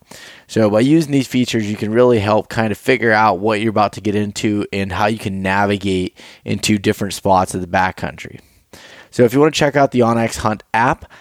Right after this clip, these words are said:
head over to onx maps dot com and use the coupon code E M W. That'll save yourself twenty percent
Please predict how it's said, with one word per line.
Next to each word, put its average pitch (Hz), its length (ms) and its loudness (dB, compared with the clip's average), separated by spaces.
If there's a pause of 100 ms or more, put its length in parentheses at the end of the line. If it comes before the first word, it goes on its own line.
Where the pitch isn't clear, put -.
(140)
head 120 140 2
over 120 180 4
to - 140 0
onx 117 400 0
maps 107 340 0
dot 123 380 2
com 110 460 0 (100)
and 110 280 -2
use 120 180 -2
the 110 80 -12
coupon 131 500 2
code 120 400 0
E 135 340 4
M 127 320 0
W. 143 520 4
That'll 117 340 2
save 117 320 0
yourself 110 340 0
twenty 127 420 -2
percent 113 680 -2